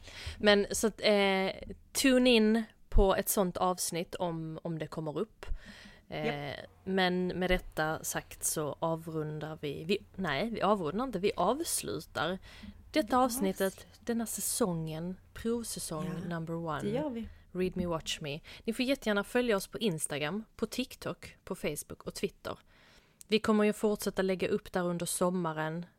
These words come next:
Speaker 1: Eh,
Speaker 2: Mm.
Speaker 1: lite uppdateringar på vad vi läser, på vad vi har sett och så vidare. Och försöker ladda upp inför en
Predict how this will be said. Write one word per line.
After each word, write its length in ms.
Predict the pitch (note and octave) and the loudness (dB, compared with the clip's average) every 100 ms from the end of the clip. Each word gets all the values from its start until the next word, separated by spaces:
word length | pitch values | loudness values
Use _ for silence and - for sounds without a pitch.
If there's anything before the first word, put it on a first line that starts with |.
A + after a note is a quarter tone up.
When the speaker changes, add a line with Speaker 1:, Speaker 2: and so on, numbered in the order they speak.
| B3+ | -14
Speaker 1:
Eh, 480 | - E3 D#3 D3 C3+ E3+ B3 | -8 -6 -6 -6 -8 -8 -6
Speaker 2:
Mm. 180 | A3+ F#3+ - | -6 -8 -4
Speaker 1:
lite 240 | A3+ A3+ B3 | -2 0 -2
uppdateringar 640 | A#3+ - A#3 - A#3 A3+ | -4 -4 -4 0 0 -2
på 140 | A3 | -2
vad 140 | G3 F3 | -2 0
vi 80 | E3 | 0
läser, 640 | D3+ B2 D#3+ - A#3+ C4 | -2 -4 -4 -2 0 0
på 140 | - E3 | -2 -4
vad 140 | D#3 | -4
vi 100 | D3+ | -4
har 80 | D3+ | -4
sett 500 | - - A3 - - | -2 0 -2 -2 -8
och 60 | |
så 120 | - A3 | -4 0
vidare. 580 | G#3+ G#3+ G3 F3+ F3+ F#3+ - - - | 2 2 2 0 -2 -6 -14 -20 -10
Och 120 | E3+ | -10
försöker 360 | - - E3+ E3+ | -6 -4 -2 -2
ladda 300 | E3 E3 E3 | 0 0 0
upp 260 | F3 - | -4 -6
inför 420 | - D#3 - D#3 - | -8 -8 -6 -6 -4
en 380 | D3+ D3 C#3+ | -4 -6 -10